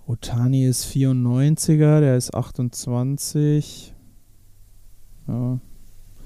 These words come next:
Zwölf, dreizehn Jahre, sechshundert. Könnte schon sein. Ist halt, m, ja, oder er geht zu den Dodgers.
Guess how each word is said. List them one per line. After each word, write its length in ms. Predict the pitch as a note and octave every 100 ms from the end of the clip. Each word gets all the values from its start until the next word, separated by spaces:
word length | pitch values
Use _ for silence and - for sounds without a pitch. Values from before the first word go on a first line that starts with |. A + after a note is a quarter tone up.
| - - - - - -
Zwölf, 280 | - B2 -
dreizehn 360 | B2+ B2 B2+
Jahre, 440 | A#2+ A#2 B2+ C#3 C#3+ - - - - -
sechshundert. 720 | - A#2+ - C3 C3+ C#3 - - - - - - -
Könnte 200 | - -
schon 140 | C#3 C3+
sein. 300 | C#3 C#3 B2 - - - - - - -
Ist 180 | B2 C#3
halt, 200 | C#3 C3+ -
m, 240 | B2 A#2+ - -
ja, 260 | F2 G2+
oder 180 | - B2+
er 100 | B2
geht 160 | C3+ -
zu 140 | C3+
den 120 | B2
Dodgers. 580 | A#2 B2 B2 G#2+ - -